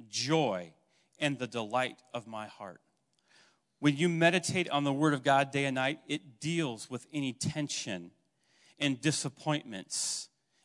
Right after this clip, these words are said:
and anxiety in your life. It brings joy. It brings delight. It brings satisfaction. And then number seven, meditating brings transformation.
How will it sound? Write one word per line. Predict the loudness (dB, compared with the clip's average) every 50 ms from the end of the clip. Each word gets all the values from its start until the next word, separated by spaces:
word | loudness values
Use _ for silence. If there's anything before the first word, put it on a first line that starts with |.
| _ -4
and | -2 0 2
anxiety | 2 2 0 -2 -2 0 2 4 4 4 4 2 2 -2 -4 -6 -10 -12 -16 _ _ _ _ _ _ _ -4
in | -2 -2
your | -2 -2 -4 -4
life. | -4 -4 -4 -4 -6 -10 -16 -20 -20 -20 -20 _ _ _ _ _ _ _ _ _
It | -6 -6 -2
brings | -2 0 0 -2 -4 -8 -10
joy. | -12 -6 -2 0 2 2 2 2 0 -4 -8 _ _ _ -10
It | -10 -10 -8
brings | -6 -6 -6 -6 -6 -8
delight. | -8 -6 -4 -4 -4 -4 -4 -8 -16 _ _ _ _ _ _ _ _ _ _ _ _ _ _
It | -6 -6 -4
brings | -2 -2 -2 -2 -4 -6 -8 -10 -8
satisfaction. | -6 -4 -2 0 0 0 -2 -4 -6 -6 -6 -6 -6 -10 -12 -12 -12 -14 -16 -18 -20 _ _ _ _ _ _ _ _ _ _ _ _
And | -8 -4 0
then | 2 2 4
number | 4 4 2 0 -2
seven, | -2 0 2 4 4 4 2 0 -4 -4 -8 -16 _ _ _ _ _ _ _ -12
meditating | -8 -2 4 6 6 8 6 6 2 0 0 0 2 2 2 2 0 0 -2 -4 -8 -14 _ _ _ _ -20 -20 -8 0
brings | 2 4 6 6 4 4 0 -2 -6 -8 -8 -8 -8 -8 -10 _ _ _
transformation. | -4 -4 -2 0 0 0 0 -2 -6 -10 -10 -12 -12 -12 -14 -14 -16 -16 -16 -20